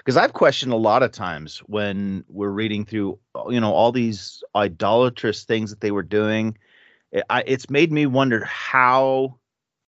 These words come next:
how literal things were for, to make them want to follow these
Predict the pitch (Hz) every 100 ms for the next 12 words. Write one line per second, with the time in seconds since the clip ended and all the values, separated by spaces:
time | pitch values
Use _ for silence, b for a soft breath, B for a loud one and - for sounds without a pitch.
0 | _ _ - - 131 127 113 127 143 139
1 | 135 123 131 120 117 95 95 113 113 107
2 | 95 92 - - 101 - 107 98 98 101
3 | 95 95 76 98 - - - 98 98 98
4 | 95 90 90 87